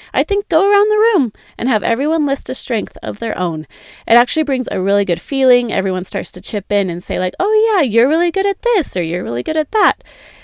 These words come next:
And I also think it brings that feeling of gratitude and thankfulness because you're thinking of the positive side of things, right? You're saying, "I'm really good at this. I'm so grateful. I can do this."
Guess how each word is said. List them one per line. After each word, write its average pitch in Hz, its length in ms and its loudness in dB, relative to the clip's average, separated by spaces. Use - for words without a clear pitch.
And 214 140 4
I - 40 4
also 320 300 2
think 233 180 -2
it 202 120 -4
brings 196 180 0
that 196 200 0
feeling 202 300 -2
of 165 160 -8
gratitude 214 520 -2
and 208 160 -4
thankfulness 196 640 -2
because 190 520 0
you're 220 180 -2
thinking 339 460 2
of 247 200 -4
the 190 340 -2
positive 269 500 -4
side 180 280 0
of 131 100 -12
things, 160 320 -8
right? 214 300 0
You're 226 120 0
saying, 220 280 2
"I'm 277 140 2
really 392 200 2
good 339 140 -2
at - 120 0
this. 302 220 2
I'm 214 140 -2
so 262 220 2
grateful. 208 640 0
I 170 140 -2
can 165 300 0
do 240 180 0
this." 240 400 0